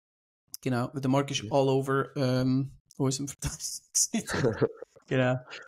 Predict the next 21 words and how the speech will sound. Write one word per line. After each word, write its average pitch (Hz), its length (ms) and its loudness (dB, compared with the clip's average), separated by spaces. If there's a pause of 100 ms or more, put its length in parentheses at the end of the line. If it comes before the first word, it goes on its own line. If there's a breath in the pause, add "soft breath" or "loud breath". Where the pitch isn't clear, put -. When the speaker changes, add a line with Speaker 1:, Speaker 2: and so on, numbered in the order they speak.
(260 loud breath)
Speaker 2:
Ja. 98 100 2 (140)
Speaker 1:
Ja. 131 340 2 (800 soft breath)
Speaker 2:
Ja. 110 180 2 (600 soft breath)
Also 147 320 0
wirklich 165 240 -4
sehr 147 220 0
geil 160 140 0
und 147 120 -4
gratuliere 143 560 2
da 131 200 2
an 127 60 -2
dieser 127 160 2
Stelle 123 200 -2
natürlich 117 340 -2
an 117 120 2
den 107 80 -2
Blackbirds, 113 680 2
äh, 92 440 -4
Serienmeister, 107 1080 0 (280)
äh, 90 340 -2
wohlverdient 101 840 2